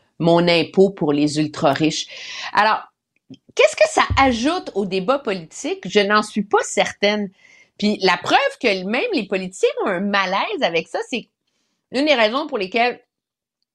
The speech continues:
monsieur Legault est moins riche qu'avant, c'est qu'il a fait un don très généreux, là, de plus d'un million de dollars, là,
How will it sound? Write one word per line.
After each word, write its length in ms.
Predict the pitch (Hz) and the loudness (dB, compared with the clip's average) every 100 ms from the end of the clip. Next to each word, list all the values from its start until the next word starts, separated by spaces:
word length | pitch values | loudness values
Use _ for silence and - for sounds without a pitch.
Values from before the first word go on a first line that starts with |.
| _ | _
monsieur 220 | 214 202 196 | -10 0 4
Legault 240 | 196 254 | 6 6
est 100 | 233 | 6
moins 320 | 208 208 220 | 4 4 4
riche 320 | 185 220 254 - | 2 0 -2 -4
qu'avant, 380 | 196 175 190 339 | -2 -2 -2 -4
c'est 200 | - 202 | -8 -8
qu'il 140 | - 208 | 0 0
a 40 | |
fait 240 | 240 320 | 2 -2
un 180 | 254 190 | 0 -2
don 340 | 175 214 254 277 - | 2 2 2 -4 -8
très 320 | - - 330 | -8 2 2
généreux, 420 | 285 208 175 190 | 0 -6 -6 -6
là, 140 | 202 143 | -6 -4
de 180 | 160 160 | -4 -6
plus 180 | - 262 | -8 -6
d'un 140 | 226 180 | -4 -6
million 220 | 180 220 | -6 0
de 60 | |
dollars, 360 | 190 156 160 226 | 2 6 6 6
là, 180 | 190 160 | 4 2